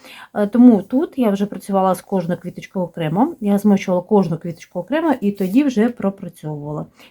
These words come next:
Це по майстер-класу Олі, по його і ефіру. Е, це був урок. Е, хто був на уроці, той знає.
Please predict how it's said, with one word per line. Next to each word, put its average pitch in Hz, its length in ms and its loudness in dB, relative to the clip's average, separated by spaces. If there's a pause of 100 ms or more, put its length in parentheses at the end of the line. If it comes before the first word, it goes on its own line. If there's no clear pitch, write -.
Це 285 260 0
по 240 140 -8
майстер-класу 190 760 -8 (100)
Олі, 156 360 -8 (540)
по 170 80 -10
його 165 360 -10
і 180 320 -8 (640)
ефіру. 156 420 -12 (600)
Е, 202 120 2
це 302 220 0
був 240 360 4
урок. 208 560 4 (200)
Е, 190 760 2
хто 226 600 2 (720)
був 208 480 2 (460)
на 196 100 -2
уроці, 247 720 2
той 196 220 -2
знає. 262 480 2